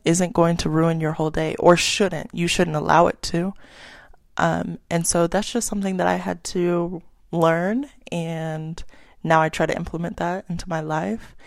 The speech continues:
I would have never filmed an episode like this by myself a few years ago, but we're learning, we're growing. And so, yeah, that's my mental health. And then physically, I lost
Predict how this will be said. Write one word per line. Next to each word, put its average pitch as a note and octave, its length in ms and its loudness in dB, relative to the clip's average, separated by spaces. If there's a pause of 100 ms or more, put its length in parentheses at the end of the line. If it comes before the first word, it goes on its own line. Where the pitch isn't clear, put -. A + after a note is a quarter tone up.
(680)
I F3 100 8
would F3 140 4
have E3+ 100 0
never E3+ 460 0
filmed E3+ 340 2
an F3+ 120 -2
episode F#3+ 360 -4
like G3 140 -4
this G#3+ 180 -8
by F#3+ 160 2
myself G3 720 0 (400)
a F3 60 -2
few F3 180 -4
years F#3+ 220 -2
ago, A#3+ 240 0
but E3 400 0 (640)
we're E3+ 100 0
learning, F3 400 0
we're F#3+ 100 0
growing. F3+ 460 0 (880)
And E3+ 720 -4
so, - 140 -4
yeah, D#3+ 160 -4 (220)
that's - 360 -4
my B3 140 0
mental B3 280 2
health. F3+ 540 -2 (400)
And F3+ 420 0
then E3+ 520 -4
physically, G#3 640 2 (840)
I F#3+ 140 4
lost G3+ 880 -2